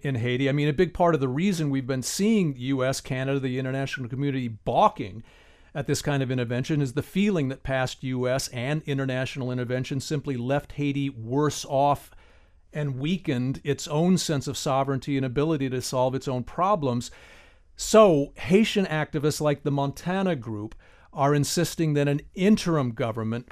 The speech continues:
put together by a coalition of civil society groups be given the chance and the U S and international support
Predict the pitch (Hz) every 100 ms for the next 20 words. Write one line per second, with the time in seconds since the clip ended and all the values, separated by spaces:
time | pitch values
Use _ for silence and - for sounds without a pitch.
0 | - 175 - 127 151 151 135 135 135 -
1 | 151 143 139 139 139 123 - - - 175
2 | 160 151 139 - 123 123 117 117 117 156
3 | 151 - - 131 123 127 120 110 - -
4 | 170 170 165 - - - - - - -
5 | 165 185 190 151 143 143 143 135 139 135
6 | 131 131 127 - 117 - - 185 170